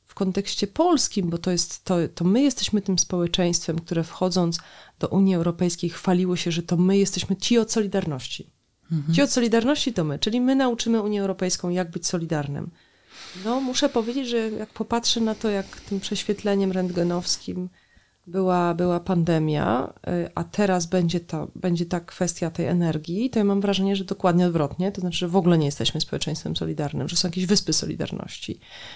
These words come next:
Speaker 1: No i trzeba
Speaker 2: No już
Speaker 1: się
Speaker 2: na pewno bardzo trudno jest nam wnieść tę naszą solidarność na przykład do Unii Europejskiej i działać solidarnie razem z innymi krajami unijnymi, bo jak na razie jesteśmy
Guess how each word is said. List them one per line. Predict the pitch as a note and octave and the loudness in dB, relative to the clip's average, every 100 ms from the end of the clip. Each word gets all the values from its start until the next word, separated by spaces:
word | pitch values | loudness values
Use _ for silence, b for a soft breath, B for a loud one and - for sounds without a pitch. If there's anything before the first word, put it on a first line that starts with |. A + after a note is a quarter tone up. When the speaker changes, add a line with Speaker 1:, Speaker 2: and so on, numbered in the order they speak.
| B B E3+ | B B -10
Speaker 1:
No | |
i | E3+ | -4
trzeba | E3 | 0
Speaker 2:
No | F#3 | 2
już | F#3+ | 4
Speaker 1:
się | |
Speaker 2:
na | F#3+ | 4
pewno | F#3+ G3+ G3+ | 6 6 6
bardzo | G3 F3 F3+ | 2 -2 -6
trudno | - G#3+ G#3+ G3+ | -2 0 2 2
jest | G3 | 2
nam | F#3+ | 0
wnieść | E3 F#3+ G3 - | 4 2 2 -2
tę | - F3+ | -2 2
naszą | F#3 - F#3 | 2 2 -2
solidarność | - E3+ E3+ G3 F#3 F#3+ F#3 - B B B B - | 0 -2 2 2 4 4 4 -2 B B B B -4
na | F#3+ | -4
przykład | - G#3 - | 0 0 4
do | |
Unii | A3+ A3 | 6 6
Europejskiej | F#3 F3 E3+ F3 F3+ - G3 G3 - | 6 2 0 0 -2 -2 -2 -2 -4
i | F3+ | -4
działać | G#3 G3 G3+ - | 2 2 2 0
solidarnie | - F#3+ F3+ G3 F#3+ G3 F#3 | -2 -2 0 0 2 2 2
razem | F#3 F#3+ F#3+ | 0 0 0
z | E3 | 2
innymi | F#3+ F#3+ F#3 | 2 2 0
krajami | - F#3+ F#3+ F3+ E3+ | 0 2 2 2 2
unijnymi, | F3+ F3 F3+ F3+ F#3 | 2 4 4 2 0
bo | F3 | 0
jak | F3+ - | -4 -2
na | E3+ | -4
razie | F3 F3+ | -4 -4
jesteśmy | - F3 - F#3 | -6 -10 -2 -2